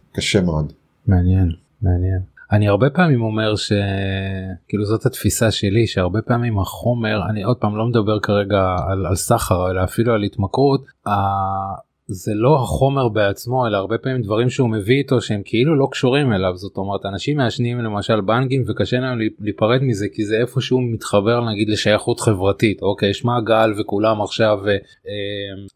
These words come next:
Speaker 2: ופה אתה מדבר על, על, אה, על בעצם המקום הזה, שזה אפילו, אפשר להגיד, כאילו, הקוקאין הזה העניק לך אהבה.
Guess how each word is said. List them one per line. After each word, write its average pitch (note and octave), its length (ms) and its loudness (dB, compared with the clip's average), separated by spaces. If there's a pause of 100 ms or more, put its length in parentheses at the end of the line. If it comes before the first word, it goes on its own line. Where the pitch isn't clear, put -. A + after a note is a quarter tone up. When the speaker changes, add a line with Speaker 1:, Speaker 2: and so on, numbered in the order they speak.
(120)
Speaker 2:
ופה C3+ 240 0
אתה C3+ 120 0
מדבר A#2 480 2
על, A#2 200 2
על, G#2 400 -6
אה, G2 1000 -10
על G#2 180 -4
בעצם A#2 360 0
המקום B2 340 0
הזה, A#2+ 140 -2
שזה A2 220 -4
אפילו, C3+ 500 0
אפשר A#2+ 240 0
להגיד, A#2+ 400 -2
כאילו, C#3 360 2
הקוקאין A#2 460 -2
הזה B2+ 200 -2
העניק B2 360 -2
לך B2 220 0 (120)
אהבה. G#2+ 380 2